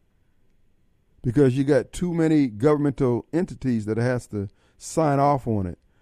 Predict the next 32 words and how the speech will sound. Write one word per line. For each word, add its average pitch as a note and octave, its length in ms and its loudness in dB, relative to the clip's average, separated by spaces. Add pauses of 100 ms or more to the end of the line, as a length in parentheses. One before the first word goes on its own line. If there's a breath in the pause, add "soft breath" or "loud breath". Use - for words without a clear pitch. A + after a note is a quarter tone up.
(180)
And A2+ 160 0
what C#3 160 6
I've C#3+ 180 4
learned D3+ 400 2
about C3 400 2 (1120)
government C#3+ 380 4
under B2 240 2
black A2+ 360 2
Democrat C#3 440 0
leadership, D3 420 -2
they C3+ 120 0
don't F3 160 -4
care C3 160 -4
about G#2 240 -4
money. A2+ 300 -4 (360)
They C3 180 -2
do B2 240 -4
not. G#2+ 440 0 (300 soft breath)
Well, E3+ 160 8
I D#3 60 8
take D3 200 2
it C#3 80 0
back. B2 300 -2 (500)
When C3 160 6
they're D3+ 100 8
doing D3+ 300 6
it, D3+ 200 0 (840)
when C#3 220 6
they're D#3+ 120 8
doing D#3 320 8
their D3+ 280 6
unorthodox, D3 1200 4